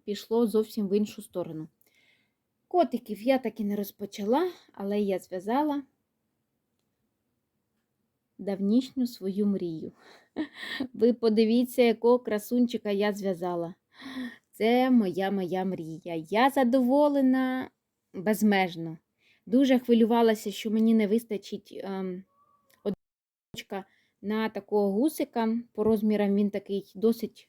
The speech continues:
величенький. Дівчата вже давно ділилися мастер-класом. Я навіть не знаю, хто автор.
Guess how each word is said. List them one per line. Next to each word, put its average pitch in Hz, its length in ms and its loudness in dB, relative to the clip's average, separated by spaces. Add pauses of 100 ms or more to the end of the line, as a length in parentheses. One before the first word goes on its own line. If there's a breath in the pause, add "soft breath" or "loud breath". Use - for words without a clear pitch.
величенький. 226 800 0 (360 soft breath)
Дівчата 247 460 2
вже 220 140 4
давно 226 340 6
ділилися 208 600 2
мастер-класом. 226 800 -2
Я 233 60 2
навіть 226 280 2
не 233 120 0
знаю, 220 280 2
хто - 200 -6
автор. 302 440 -2